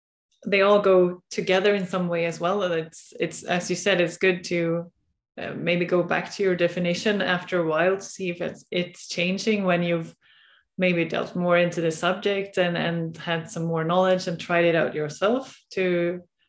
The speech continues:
reassess, um, and work, think about it as a process,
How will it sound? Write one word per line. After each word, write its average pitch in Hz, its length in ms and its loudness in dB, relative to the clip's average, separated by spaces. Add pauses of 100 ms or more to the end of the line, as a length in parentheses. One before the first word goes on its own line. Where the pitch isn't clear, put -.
(160)
reassess, 185 840 0 (120)
um, 180 500 -4
and 180 200 0
work, 170 340 0 (800)
think 202 180 0
about 175 240 2
it 165 100 0
as 156 180 -2
a 160 40 -4
process, 175 720 0